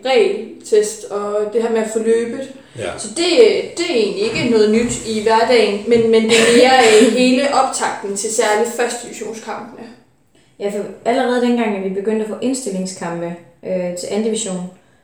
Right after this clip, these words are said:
Speaker 3: der, øh, valgte vi, altså, vi har altid været meget aktive begge to, og har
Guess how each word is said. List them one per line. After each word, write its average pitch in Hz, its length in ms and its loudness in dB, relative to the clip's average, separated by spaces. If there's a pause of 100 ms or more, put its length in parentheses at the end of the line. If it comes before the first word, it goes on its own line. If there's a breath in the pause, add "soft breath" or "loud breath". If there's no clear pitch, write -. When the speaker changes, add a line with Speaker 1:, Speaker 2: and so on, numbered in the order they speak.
(140)
Speaker 3:
der, 226 120 -2 (300)
øh, - 60 -6 (840)
valgte 214 300 0
vi, 202 220 -2
altså, 185 440 -6
vi 202 60 0
har 226 140 2
altid 226 260 0
været 180 520 0
meget 196 360 -2
aktive 180 360 -6
begge 185 240 -4
to, 196 220 -4
og 190 120 -4
har 190 80 -4